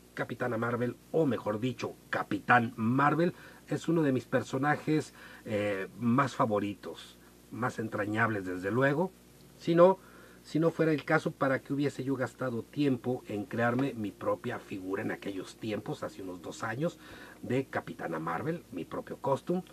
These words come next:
Porque aquí este tipo de figuras, pues, aquí no las venden, mis hermanos. Pues me crié mi propio costume. ¿Qué quiere decir esto?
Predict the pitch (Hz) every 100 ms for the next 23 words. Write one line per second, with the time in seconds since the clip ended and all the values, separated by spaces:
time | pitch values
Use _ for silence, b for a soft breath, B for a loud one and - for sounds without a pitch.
0 | B - 104 147 - 123 131 - - 120
1 | 98 101 143 117 - - - - 107 95
2 | - - - - 87 - 120 156 175 B
3 | B B 185 175 - - - - - 92
4 | - 117 123 120 101 98 101 - - -
5 | - - - - - - 107 101 - 127
6 | 127 -